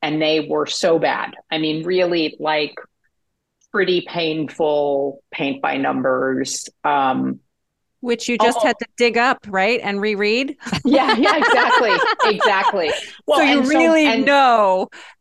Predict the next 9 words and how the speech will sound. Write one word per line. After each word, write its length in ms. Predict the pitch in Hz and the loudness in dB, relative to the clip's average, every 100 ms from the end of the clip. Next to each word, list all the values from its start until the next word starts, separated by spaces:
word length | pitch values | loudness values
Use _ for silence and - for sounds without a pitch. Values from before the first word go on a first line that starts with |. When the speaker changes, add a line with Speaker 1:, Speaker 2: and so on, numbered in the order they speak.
| _ | _
Speaker 2:
how 680 | 240 233 220 220 214 208 208 | -2 2 4 4 4 2 0
they 180 | 214 208 | -2 -2
were 200 | 196 190 | -2 -2
written 380 | 196 180 170 156 | -2 -4 -6 -4
<laughs> 120 | 240 | 2
now. 320 | 214 180 - 202 | 2 2 2 2
Speaker 1:
Totally, 460 | 320 285 185 - 233 | 2 2 0 -2 -6
Speaker 2:
<laughs> 100 | - | -6
Speaker 1:
totally. 480 | - 269 262 233 180 | -2 2 2 2 2